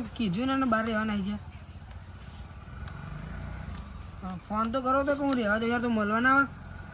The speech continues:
હા, રેડો ને તાય, એ બાજુ આવતા હવે. એ હા.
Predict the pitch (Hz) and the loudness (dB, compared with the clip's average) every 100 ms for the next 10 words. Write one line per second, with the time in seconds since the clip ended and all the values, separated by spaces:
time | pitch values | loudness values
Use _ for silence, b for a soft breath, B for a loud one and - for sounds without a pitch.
0 | - - - - - - - - - - | -12 -10 -6 -6 -6 -10 -10 -10 -10 -10
1 | - - - - - - - - - - | -8 -8 -8 -8 -10 -8 -8 -8 -8 -8
2 | - - - - - 185 214 214 220 262 | -10 -10 -10 -12 -2 6 8 10 10 10
3 | 277 262 247 240 220 226 233 226 233 214 | 8 8 6 6 8 8 10 10 10 8
4 | 180 165 - - - - - - - - | 6 0 -8 -14 -16 -14 -14 -12 -12 -14
5 | - - - - - - - - - - | -14 -14 -14 -14 -14 -14 -14 -12 -12 -12
6 | - - - - 202 185 165 | -12 -12 -12 -6 0 2 0